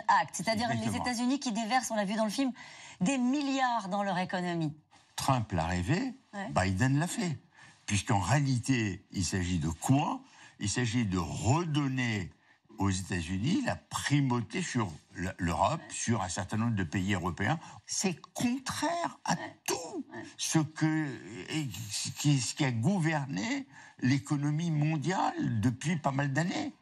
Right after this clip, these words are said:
Speaker 1: Il y a encore une forme de naïveté, euh, européenne vis-à-vis de, euh, de ce cynisme américain ?
Speaker 2: L'Europe est timide et intimidée. Elle est un peu devant le, ce grand frère, euh, protecteur.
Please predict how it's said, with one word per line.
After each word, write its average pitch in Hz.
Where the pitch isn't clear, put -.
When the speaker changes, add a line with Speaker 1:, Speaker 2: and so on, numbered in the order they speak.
Speaker 1:
Il 196
y 196
a 285
encore 262
une 226
forme 220
de 185
naïveté, 247
euh, 208
européenne 214
vis-à-vis 202
de, 190
euh, 180
de 175
ce 226
cynisme 277
américain ? 220
Speaker 2:
L'Europe 117
est 90
timide 95
et 95
intimidée. 104
Elle 85
est 98
un 90
peu 120
devant 90
le, 92
ce -
grand 82
frère, 139
euh, -
protecteur. 113